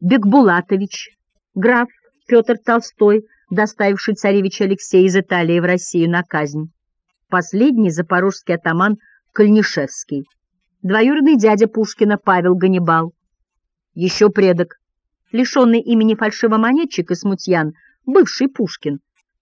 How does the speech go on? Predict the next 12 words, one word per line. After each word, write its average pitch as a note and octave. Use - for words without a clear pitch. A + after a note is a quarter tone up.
четырнадцать D4+
лет F#3
просидевший E3
и E3+
умерший F3
в -
каземате G3
номер F#3+
девятнадцать F3
под E3+
иконописной F3
палатой. D3